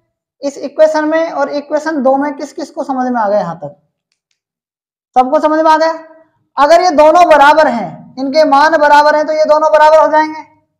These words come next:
यानी ए minus का बी बटा में क्या आ जाएगा, सी minus का D किसके बराबर हो जाएगा, ए plus B किसके बराबर हो जाएगा, सी plus D के बराबर।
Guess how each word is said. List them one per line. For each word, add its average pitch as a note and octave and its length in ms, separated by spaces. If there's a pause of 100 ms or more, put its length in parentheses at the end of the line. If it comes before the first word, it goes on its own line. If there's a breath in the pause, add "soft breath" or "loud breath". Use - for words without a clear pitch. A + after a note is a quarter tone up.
(440)
यानी B3+ 280
ए D#4+ 460
minus D4+ 380
का D4 180
बी C#4 420 (640)
बटा B3 280
में D4+ 160
क्या D#4 120
आ C#4+ 60
जाएगा, A3+ 320 (640)
सी D4 160
minus D4 320
का D4+ 120
D D4 160
किसके D4 280
बराबर D4 260
हो C#4+ 80
जाएगा, C#4+ 300 (720)
ए D#4 360 (160)
plus D4 340
B C#4+ 320
किसके D4 360
बराबर D4 260
हो C#4+ 60
जाएगा, C#4+ 340 (640)
सी D4+ 240
plus D4+ 180
D C#4+ 180
के D#4 120
बराबर। D4+ 360